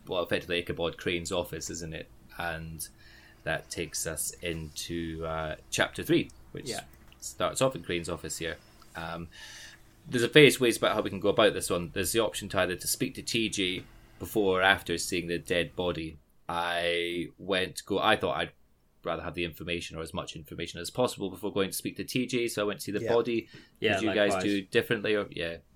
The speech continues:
Speaker 2: Same.
Speaker 1: it seemed the, the sensible thing, get as much information as possible. Um,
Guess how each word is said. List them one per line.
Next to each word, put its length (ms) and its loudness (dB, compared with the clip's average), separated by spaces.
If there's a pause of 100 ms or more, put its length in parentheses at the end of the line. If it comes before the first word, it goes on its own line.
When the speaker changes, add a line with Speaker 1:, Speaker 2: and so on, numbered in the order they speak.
(100)
Speaker 2:
Same. 200 -2
Speaker 1:
it 60 -6
seemed 220 -6
the, 160 -10 (100)
the 80 -4
sensible 360 0
thing, 180 -4
get 140 -6
as 100 -8
much 300 -8
information 440 -6
as 120 -8
possible. 520 -2 (720)
Um, 480 8